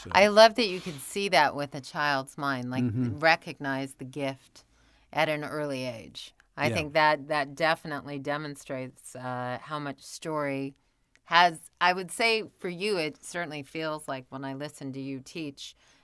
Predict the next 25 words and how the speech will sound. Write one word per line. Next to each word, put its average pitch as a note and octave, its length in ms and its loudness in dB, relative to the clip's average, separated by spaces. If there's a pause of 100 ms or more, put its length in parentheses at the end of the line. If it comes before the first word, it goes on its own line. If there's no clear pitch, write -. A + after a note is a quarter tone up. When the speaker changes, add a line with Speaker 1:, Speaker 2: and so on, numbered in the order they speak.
Speaker 2:
and C#3+ 140 -6
I C#3+ 120 -2
have D3 400 2
for C3+ 160 -6
many, C#3 240 -4
many C3+ 320 -6
years C#3+ 380 -10
now, B2+ 360 -10
it, C#3+ 260 -12 (300)
you, D3 300 -8
you D3 300 -10
have D3+ 260 -2
an C#3+ 120 -4
intuitive C#3+ 640 -6
sense. - 500 -12 (340)
Speaker 1:
Yeah, D3 300 4
there, C#3 200 0
there D3 200 2
is E3 140 6
something, C#3 500 2
I A#2 140 -2
think, A#2 360 -4
that G#2 240 -6
I A2+ 380 -6
experience A#2+ 880 0